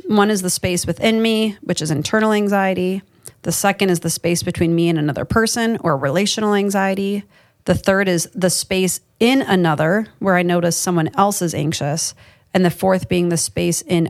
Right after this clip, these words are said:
others, or emotionally re-, reactivity within a group of people. And then we named how. So we talked about the where and then the how. How anxiety shows up in three ways. Fight,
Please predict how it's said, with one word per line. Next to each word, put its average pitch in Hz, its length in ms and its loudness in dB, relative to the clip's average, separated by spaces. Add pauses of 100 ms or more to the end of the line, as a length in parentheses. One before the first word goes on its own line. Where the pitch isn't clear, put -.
others, 87 460 -4
or 175 280 2
emotionally 170 540 0
re-, 160 180 -4 (140)
reactivity 170 840 -2
within 175 460 0
a 175 60 0
group 190 340 0
of 151 160 -2
people. - 400 -10 (960)
And 233 120 8
then 277 100 4
we 311 100 4
named 269 280 2
how. 202 500 2 (320)
So - 120 -8
we 208 40 0
talked 208 220 0
about 180 120 -2
the 185 80 2
where 196 320 2
and 208 120 0
then 202 100 2
the 202 80 0
how. 123 560 0
How 233 380 0
anxiety 185 500 0
shows 175 320 0
up 151 180 -2
in 160 140 -2
three 202 320 -2
ways. 160 500 -4 (280)
Fight, - 600 0